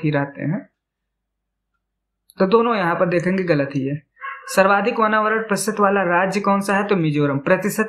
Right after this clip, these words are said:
की बात कर रहा है तो मिजोरम है, अरुणाचल प्रदेश, अरुणाचल प्रदेश मत कर दीजिएगा।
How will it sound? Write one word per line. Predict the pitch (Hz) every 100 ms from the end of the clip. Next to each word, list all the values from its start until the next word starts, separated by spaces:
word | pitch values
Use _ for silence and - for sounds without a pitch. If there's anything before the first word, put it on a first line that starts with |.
| -
की | 196
बात | 170 165
कर | - 156
रहा | 151 143 165
है | 214 233 - _ _
तो | 185
मिजोरम | 175 160 156 151 147
है, | 151 151 _ _ _ _ -
अरुणाचल | 165 165 170
प्रदेश, | 170 170 165
अरुणाचल | 160 - - 165 165 170 185
प्रदेश | 165 170
मत | 165 156
कर | 151
दीजिएगा। | 143 147 151 147 143 151 143 151